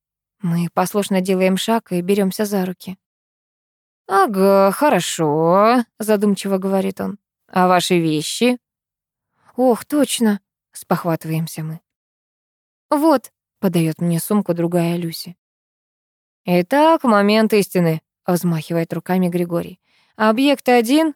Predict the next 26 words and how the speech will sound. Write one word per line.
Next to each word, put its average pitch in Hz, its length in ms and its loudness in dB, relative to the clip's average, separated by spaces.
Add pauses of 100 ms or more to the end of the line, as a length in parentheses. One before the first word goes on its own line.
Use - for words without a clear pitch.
(140)
в 196 200 0
гейт». 202 440 -2 (480)
Нина 165 280 -2
подходит 160 400 -2
к - 80 -8
машине 175 340 0
Скруджа 190 480 -4
в 175 60 -4
руках, 165 400 -8 (420)
садит 240 400 -2
птицу 185 480 -2
в 170 140 -6
рамку, 302 480 2 (280)
велит 180 440 0
сидеть. 190 640 -6 (1000)
«Вот 262 300 0
так, 196 320 -2 (160)
замри». 269 560 2 (640)
Воронёнок 175 540 -2
смотрит 196 420 -2
на 180 40 0
неё 180 200 0
внимательно, 190 560 0
как 175 160 -8
будто 180 260 -4
понимает. 190 520 -4